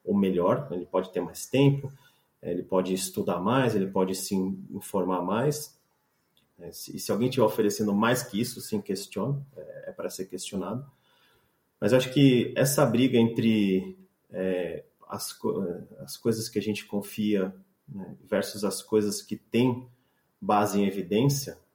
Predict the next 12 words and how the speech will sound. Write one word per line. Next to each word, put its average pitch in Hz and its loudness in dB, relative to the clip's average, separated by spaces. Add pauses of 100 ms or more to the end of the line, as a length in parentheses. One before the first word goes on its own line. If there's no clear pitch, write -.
(760)
ela, 104 0
ela 98 2
é 107 2
uma 110 4
briga 104 2
que, 110 2 (400)
é, 92 0 (1500)
na 104 0
minha 110 4
opinião, 110 4
ela 110 4
cabe 113 0